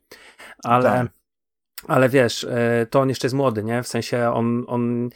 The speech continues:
Speaker 1: wygląda na trzydziestoparolatka i może też wygląda na dwudziestoparolatka. To dziesięć lat to nie jest takie, przy takim aktorze nie jest, e,
Speaker 2: Mhm.
Speaker 1: aż takie widoczne. Gdyby oni zdecydowali się na przykład za dziesięć
Speaker 2: Tak.
Speaker 1: lat, nie? I gościu byłby po czterdziestce,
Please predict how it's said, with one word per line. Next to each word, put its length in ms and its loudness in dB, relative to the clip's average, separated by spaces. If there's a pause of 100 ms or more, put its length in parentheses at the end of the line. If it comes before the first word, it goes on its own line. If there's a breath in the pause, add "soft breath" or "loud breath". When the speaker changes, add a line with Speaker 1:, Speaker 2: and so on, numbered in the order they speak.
(280 loud breath)
Speaker 1:
wygląda 420 2
na 100 2
trzydziestoparolatka 920 2
i 80 2
może 220 0
też 160 -2
wygląda 240 2
na 80 2
dwudziestoparolatka. 720 2
To 120 -2
dziesięć 340 -2
lat 240 2
to 100 -2
nie 160 0
jest 180 -4
takie, 460 0
przy 140 -10
takim 260 -2
aktorze 340 -4
nie 160 -2
jest, 300 -8
e, 40 -18 (580)
Speaker 2:
Mhm. 320 -2 (160)
Speaker 1:
aż 140 -2
takie 260 -2
widoczne. 420 2
Gdyby 200 0
oni 100 4
zdecydowali 440 2
się 140 -4
na 40 -2
przykład 240 0
za 140 0
dziesięć 340 6
Speaker 2:
Tak. 60 0
Speaker 1:
lat, 200 2
nie? 220 0 (360 soft breath)
I 100 -4
gościu 300 0
byłby 240 0
po 80 -4
czterdziestce, 720 0